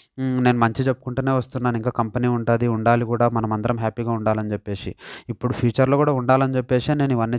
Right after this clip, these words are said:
చేస్తున్నాను తప్ప వేరే విషయం కాదండి. So, తను ఎన్ని మెసేజ్లు అయినా పెట్టని, ఎవరికైనా కంప్లైంట్ ఇవ్వని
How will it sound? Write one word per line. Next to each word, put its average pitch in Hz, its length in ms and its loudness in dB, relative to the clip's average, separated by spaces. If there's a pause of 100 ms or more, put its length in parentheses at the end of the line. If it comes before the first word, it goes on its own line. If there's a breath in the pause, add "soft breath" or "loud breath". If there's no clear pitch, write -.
చేస్తున్నాను 113 380 -4
తప్ప 113 180 -4
వేరే 113 240 0
విషయం 110 240 -2
కాదండి. 110 520 2 (420 loud breath)
So, 120 280 0
తను 117 440 0
ఎన్ని 113 300 0
మెసేజ్లు 120 400 4
అయినా 127 140 2
పెట్టని, 123 440 0
ఎవరికైనా 117 400 4
కంప్లైంట్ 117 440 0
ఇవ్వని 117 360 0